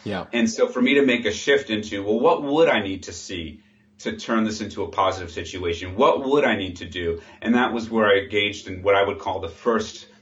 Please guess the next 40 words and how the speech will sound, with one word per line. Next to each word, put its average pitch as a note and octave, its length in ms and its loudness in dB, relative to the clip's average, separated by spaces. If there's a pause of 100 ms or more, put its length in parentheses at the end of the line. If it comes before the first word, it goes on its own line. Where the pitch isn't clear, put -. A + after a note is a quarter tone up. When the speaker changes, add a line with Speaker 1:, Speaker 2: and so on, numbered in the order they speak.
(140)
Speaker 2:
major G#2 380 0
step F#2 400 0
in F2 340 -6
personal G#2 440 -2
development. F2 560 2
And F2+ 60 0
that's - 200 -2
when G2+ 80 -6
I F2+ 80 -2
joined F#2 240 -4
the F#2 100 -4
Entrepreneurs F2+ 640 -4
Organization, E2+ 640 0
E F2 280 2
O. D#2+ 320 2 (480)
And G2 360 2
by G2 200 4
doing D#3+ 320 4
that F#2+ 220 2
over G2+ 280 4
a - 60 -6
course A2 220 0
of G2 100 -8
six - 340 -4
months, A2 320 2
I A2+ 60 2
was F2+ 180 -4
able G2 220 -4
to F2 160 -14
figure G#2+ 360 -2
out - 80 0
what D3+ 220 4
I B2 80 2
needed F#2 300 -4
to F#2 80 -14
do F2+ 280 -10
to F2+ 120 -8
right F#2 320 0
the F#2 80 -8
business E2+ 500 -6